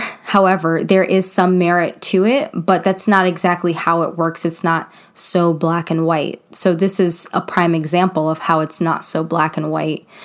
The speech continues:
If you are in this awakened journey, don't expect for your husband to just show up at your doorstep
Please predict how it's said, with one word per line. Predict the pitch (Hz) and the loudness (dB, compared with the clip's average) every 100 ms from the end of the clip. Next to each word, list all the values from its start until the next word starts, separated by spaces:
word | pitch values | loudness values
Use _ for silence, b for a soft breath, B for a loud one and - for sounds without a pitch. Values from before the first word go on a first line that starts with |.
| B B | B B
If | - 190 - | -4 -2 2
you | 208 233 | 4 4
are | - 185 175 170 170 165 151 - | 2 2 4 4 2 0 -2 -4
in | - 185 | 0 0
this | 175 | 0
awakened | 175 165 165 165 160 | 0 0 0 -2 -2
journey, | 151 160 156 143 139 | -2 -2 -2 -4 -6
don't | 151 165 175 | -2 0 0
expect | 170 - - 160 165 - B B _ | -4 -6 -2 -2 -4 -16 B B _
for | - | -2
your | 180 165 | -2 -2
husband | 160 165 160 165 160 | -2 -2 0 -2 -2
to | |
just | 160 160 | -4 -4
show | - - 165 | -2 0 0
up | 160 | 0
at | 165 160 | -2 -2
your | 170 160 | -2 -2
doorstep | 156 156 - - 156 156 | -2 -4 -4 -4 -4 -6